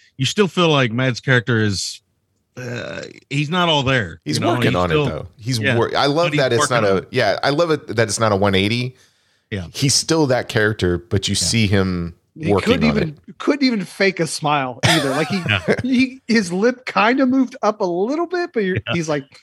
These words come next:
Speaker 3: "Nah, you know what? Nah."
Speaker 1: Now, he
Speaker 3: So
Speaker 1: says it. He says at one moment in the movie, "I'm trying Matilda," which is as close as we can get to any kind of resolution for that, uh, for that behavior that he has.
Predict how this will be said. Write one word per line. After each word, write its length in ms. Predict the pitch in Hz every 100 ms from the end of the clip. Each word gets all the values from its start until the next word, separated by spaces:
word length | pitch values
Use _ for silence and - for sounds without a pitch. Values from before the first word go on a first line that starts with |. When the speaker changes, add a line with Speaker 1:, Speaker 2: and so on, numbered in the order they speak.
| _
Speaker 3:
"Nah, 480 | 220 202 175 165 151 - -
you 120 | 185
know 120 | 180
what? 160 | 165 151
Nah." 340 | 131 127 131 113 _ _ _ -
Speaker 1:
Now, 60 | 107
he 80 |
Speaker 3:
So 80 | 127
Speaker 1:
says 200 | 185 196
it. 100 | 180
He 80 | 120
says 220 | 120 185
at 60 | 165
one 100 | 160
moment 240 | 147 131
in 60 | 113
the 40 |
movie, 180 | 120 101
"I'm 140 | 95 95
trying 360 | 117 107 104
Matilda," 460 | 98 87 98 85 80 -
which 340 | 98 98 92 101
is 420 | 95 87 - - _ _ _ _ _ _ _ -
as 120 | 110
close 380 | - 135 135 135
as 260 | 117 95
we 140 | 104 117
can 200 | 110 104
get 240 | 110 95
to 80 | 113
any 120 | 107
kind 160 | 98 101
of 60 |
resolution 560 | 98 95 95 98 - 92
for 120 | -
that, 220 | 92 92 87 -
uh, 320 | 101 92 90
for 160 | 82 104
that 180 | 104 95
behavior 400 | 95 101 90 90
that 120 | 85
he 140 | 87
has. 360 | 85 82 80 -